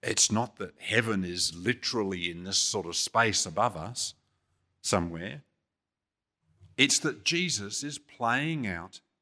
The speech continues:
Daniel's vision. He's saying to them, "I'm now going, I'm on my way to the throne.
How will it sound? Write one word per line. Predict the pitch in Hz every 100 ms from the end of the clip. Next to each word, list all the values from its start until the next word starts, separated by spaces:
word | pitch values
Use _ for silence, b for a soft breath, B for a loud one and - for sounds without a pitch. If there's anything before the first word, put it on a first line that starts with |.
| -
Daniel's | 117 113 113 110 95
vision. | 98 101 78 71 _ _ _ _ _ _
He's | 131 123
saying | - 156 170 175 135
to | 110 107
them, | 95 95 95 - b b b
"I'm | 117 156 185 160 139
now | 143 143
going, | 131 123 113 101
I'm | 98 113
on | 120 160
my | 175 170 160
way | 123 104 98 101 104 - _ _ _
to | - 104
the | 107
throne. | - 101 85 71 65